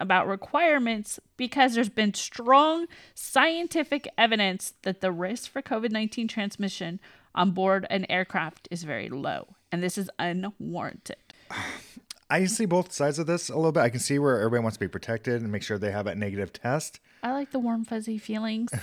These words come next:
Speaker 2: <laughs> But I also see the fact that maybe you've already had the covid vaccine.
Speaker 1: But you can
Speaker 2: Um,
Speaker 1: be an asymptomatic carrier.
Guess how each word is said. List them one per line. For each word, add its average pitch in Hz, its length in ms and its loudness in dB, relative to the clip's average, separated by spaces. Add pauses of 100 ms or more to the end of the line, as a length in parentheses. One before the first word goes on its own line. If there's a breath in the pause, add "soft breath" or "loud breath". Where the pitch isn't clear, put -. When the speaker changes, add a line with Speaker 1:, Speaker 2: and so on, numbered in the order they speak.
(100)
Speaker 2:
<laughs> 117 100 -2
But 131 640 0 (260)
I 135 140 -6
also 151 260 -4
see 139 240 -2
the 127 120 -2
fact 117 320 -6
that 113 180 0
maybe 131 240 -4
you've 117 140 -4
already 117 200 -2
had 107 120 -4
the 104 60 -8
covid 101 380 -4
vaccine. 123 760 -4 (760 soft breath)
Speaker 1:
But 226 200 2
you - 80 4
can - 100 4
Speaker 2:
Um, - 60 2
Speaker 1:
be 302 120 0
an 285 80 -2
asymptomatic 254 760 -2
carrier. - 580 -10